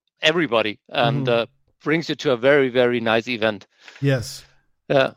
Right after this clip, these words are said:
Speaker 1: And, and the second, the second sort of, of events I'm hosting every year is geocaching on ice, where we have a, a little, um, uh, it is a, um, uh,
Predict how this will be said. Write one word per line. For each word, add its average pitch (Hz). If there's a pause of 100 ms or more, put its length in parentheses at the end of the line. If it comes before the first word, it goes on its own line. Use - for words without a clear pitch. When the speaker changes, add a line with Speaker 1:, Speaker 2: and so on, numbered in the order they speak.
(360)
Speaker 1:
And, 165
and 160
the 147
second, 220
the 156
second 185
sort 131
of, -
of 117
events 120
I'm 123
hosting 131
every 131
year 123
is 120
geocaching 131
on 110
ice, 120 (540)
where 131
we 135
have 143
a, 131
a 143
little, 160 (260)
um, 120 (420)
uh, 120
it 139
is 120
a, 120
um, 107 (1200)
uh, 101